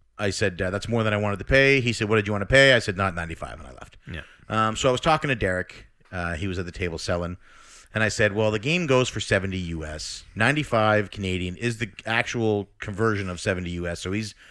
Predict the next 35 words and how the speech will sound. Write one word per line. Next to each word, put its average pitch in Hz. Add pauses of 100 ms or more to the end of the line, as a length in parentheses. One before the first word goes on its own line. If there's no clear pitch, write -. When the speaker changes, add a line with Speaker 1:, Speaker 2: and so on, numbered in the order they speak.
(180)
Speaker 1:
he's 147
right 180
on 135
par 117
with 95
the 92
value 87
of 76
the 82
game. 71
Speaker 2:
Mm. 110 (160)
Speaker 1:
And 101
Derek 110
was 92
like, 98
"Yeah, 147
well, 135
I 131
mean, 131
he's 117
not 135
charging 123
extra 110
for 107
shipping 135
and 127
stuff 131
like 127
that. 135
That's, 120
that's 113
not 117
a 104
bad 90
price." -